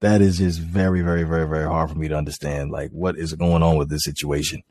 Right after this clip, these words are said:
Like, what is going on? Where are we at? Sorry, my screen froze. Um,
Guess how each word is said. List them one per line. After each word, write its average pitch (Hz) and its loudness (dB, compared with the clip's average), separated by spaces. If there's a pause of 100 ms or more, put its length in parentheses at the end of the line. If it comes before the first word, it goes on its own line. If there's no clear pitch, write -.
(840)
Like, - -10
what 107 6
is 95 6
going 85 4
on? 69 -2 (3000)
Where 123 8
are 101 8
we 76 4
at? - -6 (680)
Sorry, 78 4
my 71 2
screen 80 2
froze. 69 -6
Um, 107 2